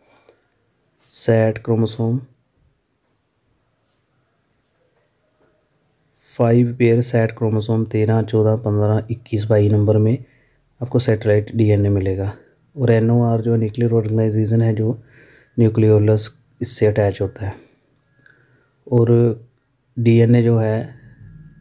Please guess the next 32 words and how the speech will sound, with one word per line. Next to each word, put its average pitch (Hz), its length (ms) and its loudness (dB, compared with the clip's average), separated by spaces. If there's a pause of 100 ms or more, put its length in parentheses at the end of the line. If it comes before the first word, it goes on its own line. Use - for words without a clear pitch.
(120)
रैप 113 280 2
करता 117 360 -4
है 113 200 -2
nuclear 117 460 0
protein 110 680 0
जो 113 320 -2
होती 113 240 0
हैं, 117 80 2
इसको 117 320 0
new 113 260 2
body 113 280 2
कहते 113 280 -2
हैं। - 280 -8 (480)
Stone 117 560 0
का 117 320 -4
ऑक्टामर 113 380 0
होता 113 200 -4
है, 113 100 0
एच - 200 -8
टू 120 180 2
ए, 113 140 4
एच 107 180 -6
टू 113 100 -2
बी, 110 140 -2
एच 107 200 -4
थ्री 113 160 -2
एच 107 140 -4
फ़ोर 113 300 -6
के 113 220 0 (420)
doublet 117 360 2
होते 120 240 -6
हैं, 160 200 -12